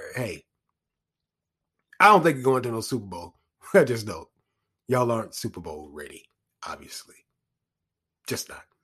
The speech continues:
And also, another one of my least favorite teams, the Kansas City Chiefs beat the Green Bay Packers. That made my night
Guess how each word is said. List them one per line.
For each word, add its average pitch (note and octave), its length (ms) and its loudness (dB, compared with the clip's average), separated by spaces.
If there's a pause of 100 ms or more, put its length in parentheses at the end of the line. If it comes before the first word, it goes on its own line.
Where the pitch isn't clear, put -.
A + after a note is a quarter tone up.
(800)
And D3+ 80 6
also, G#3 600 8 (960)
another E3+ 220 4
one D3+ 160 6
of C3+ 80 2
my B2 180 4
least G#2 640 -8 (520)
favorite A2+ 460 -6 (340)
teams, C#3 720 -4 (960)
the C3+ 60 -2
Kansas C4+ 480 6
City B3 360 6
Chiefs - 720 6 (640)
beat B3 260 2
the C#3+ 100 0
Green F3 540 0
Bay E3+ 440 -2 (420)
Packers. - 800 4 (880)
That D#3+ 320 4
made A#2+ 220 -2
my A#2 160 -2
night D3+ 400 2